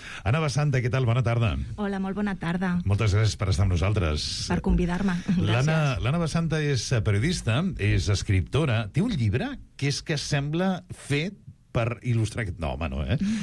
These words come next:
Speaker 1: Però
Speaker 2: <laughs>
Speaker 1: ens ve perfecte, absolutament, eh, per parlar sobre aquesta cosa dels adeus, no? Has fet un, un llibre que són deu persones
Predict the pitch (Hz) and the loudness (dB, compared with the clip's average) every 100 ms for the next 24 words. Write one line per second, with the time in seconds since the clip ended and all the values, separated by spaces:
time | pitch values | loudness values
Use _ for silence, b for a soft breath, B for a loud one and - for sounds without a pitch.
0 | - 123 117 - 113 110 165 - 165 127 | -2 0 2 2 2 2 2 0 -2 -2
1 | 104 175 143 170 135 139 127 117 147 156 | -2 -4 -4 -4 -2 0 0 0 -2 -4
2 | B B B 92 95 95 87 - - 107 | B B B 2 2 4 2 0 0 2
3 | 104 131 131 110 98 113 120 104 120 113 | 2 2 2 2 0 -2 0 2 2 2
4 | 95 78 85 170 78 117 147 170 190 170 | 0 0 0 0 0 0 0 -2 0 2
5 | 120 92 B B B 107 113 123 190 175 | 4 2 B B B 0 2 2 2 2
6 | 285 262 B - - 156 - 98 95 190 | -2 -4 B -4 0 0 -2 -4 -2 0
7 | 196 170 170 214 208 | -2 -2 0 0 -2